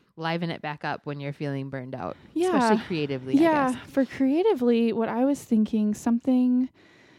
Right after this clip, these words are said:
Speaker 2: that, um, I've been doing that I've noticed, I think is maybe kind of helping me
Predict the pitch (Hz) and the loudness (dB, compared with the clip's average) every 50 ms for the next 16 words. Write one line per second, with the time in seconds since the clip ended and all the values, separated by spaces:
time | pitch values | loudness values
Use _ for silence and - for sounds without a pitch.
0 | - - - 202 202 208 202 202 202 196 196 190 - - - - - - - 214 | -20 -10 -6 0 0 2 2 2 -2 -2 -4 -4 -6 -8 -16 -16 -16 -10 -8 -6
1 | 202 196 190 190 190 185 185 196 _ _ _ _ _ - 220 214 233 233 220 247 | -4 -4 -4 -6 -6 -6 -8 -10 _ _ _ _ _ -4 0 2 2 2 2 2
2 | 226 214 208 196 180 180 185 185 190 196 190 - _ _ _ _ _ - 208 202 | 2 2 2 0 -2 -2 -4 -6 -6 -6 -8 -10 _ _ _ _ _ -8 -6 -2
3 | 202 202 202 196 208 202 190 180 190 190 - - 185 185 - _ _ - 254 240 | -2 -2 -2 -2 -2 -2 -2 -2 -2 -4 -6 -8 -10 -10 -10 _ _ 0 2 2
4 | 240 - - 202 196 - - 233 220 202 190 185 190 196 - - 208 180 170 180 | 2 2 -2 -8 -8 -8 -4 -2 -2 -2 0 -2 -6 -10 -6 -6 -6 -6 -6 -8
5 | 185 - 190 175 - - 175 170 165 147 147 180 214 | -8 -6 -6 -6 -6 -6 -8 -6 -8 -8 -6 -6 -8